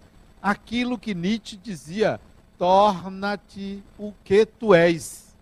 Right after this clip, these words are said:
Torna-te o que tu és.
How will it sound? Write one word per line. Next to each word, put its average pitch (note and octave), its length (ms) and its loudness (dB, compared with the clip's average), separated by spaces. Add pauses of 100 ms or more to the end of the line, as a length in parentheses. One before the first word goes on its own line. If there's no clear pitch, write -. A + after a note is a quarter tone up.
(1500)
Torna-te F#3 500 -6
o F3 60 -14
que E3+ 160 -12
tu D3 160 -12
és. G#2+ 340 -16